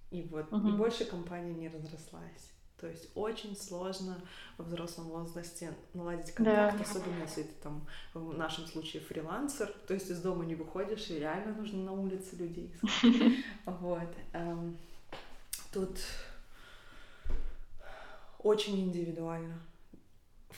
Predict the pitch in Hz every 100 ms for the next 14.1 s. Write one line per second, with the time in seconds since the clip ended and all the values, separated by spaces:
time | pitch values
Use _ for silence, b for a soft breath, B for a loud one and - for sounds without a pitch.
0 | - 220 220 220 254 - 240 233 - 202
1 | - 220 214 208 - 185 175 170 170 165
2 | - - 170 156 165 - 165 - - -
3 | - - - - - 190 185 185 180 180
4 | 165 - 196 196 196 185 175 170 - 170
5 | 180 - - 185 202 254 247 - - 170
6 | 170 170 160 156 165 165 165 - 151 -
7 | - 196 233 - 196 190 180 170 - -
8 | - 185 180 175 - 175 170 160 160 B
9 | B B - - 175 165 160 165 165 165
10 | 165 - - - - - - 170 175 175
11 | 180 180 - - - - 180 - 175 170
12 | 180 185 185 - 175 175 190 - 180 180
13 | 170 170 - 185 285 285 - - 214 185